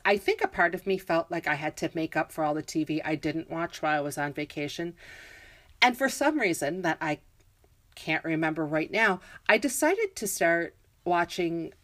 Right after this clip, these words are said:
the D C comic movies, or not start, but sort of restart, 'cause I've seen some of them. I, I've s-, you know, I watched the Batman movies when they first started coming out.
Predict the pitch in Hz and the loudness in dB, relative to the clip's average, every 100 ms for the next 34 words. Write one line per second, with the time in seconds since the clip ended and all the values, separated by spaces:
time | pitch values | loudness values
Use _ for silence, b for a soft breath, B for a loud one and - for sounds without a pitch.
0 | _ 160 175 196 190 190 190 - 165 170 | _ -2 0 2 0 2 -2 0 -2 -2
1 | - 175 170 175 170 - 311 - - - | -4 -4 -2 -2 -2 -2 0 0 -2 0
2 | 131 123 170 - 185 151 147 175 170 - | -2 -2 -6 -2 0 -2 -2 0 0 -2
3 | 170 170 - 285 415 - 370 302 - 147 | 0 0 -2 -4 -4 2 2 2 2 -2
4 | 143 - 143 170 170 - 196 190 - - | -2 -2 -2 -2 -4 -2 0 0 -8 -10
5 | 180 151 139 - _ _ _ 220 233 269 | -6 -4 -4 -8 _ _ _ -4 2 2
6 | 269 - - _ _ - 196 180 - 180 | 0 -4 -14 _ _ -2 4 4 4 -2
7 | 180 185 175 180 175 170 165 - 160 - | 0 -2 0 -2 -2 -4 -4 -2 -2 -2
8 | 165 160 - 170 165 165 170 330 | -2 -4 -6 -6 -4 0 -2 -2